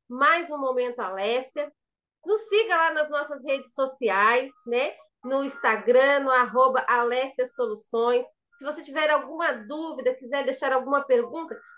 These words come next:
coloque lá no direct, ou então entre lá no nosso, no nosso YouTube, no Alessia Soluções Financeiras. Nós também deixamos, né, todos os quadros gravados lá no YouTube.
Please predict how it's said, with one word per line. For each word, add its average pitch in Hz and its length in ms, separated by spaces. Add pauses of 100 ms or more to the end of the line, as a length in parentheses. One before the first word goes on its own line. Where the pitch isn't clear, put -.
(120)
coloque 330 480
lá 302 200
no 294 120
direct, 262 840 (220)
ou 339 120
então 311 520 (200)
entre 403 320
lá 320 320
no 277 260
nosso, 302 380 (500)
no 269 160
nosso 294 260
YouTube, 302 540
no 285 100
Alessia 269 460
Soluções 277 560
Financeiras. 247 680
Nós 262 200
também 269 260
deixamos, 262 440 (340)
né, 240 420
todos 302 680
os 262 220
quadros 240 380
gravados 262 920
lá 240 260
no 240 180
YouTube. 226 680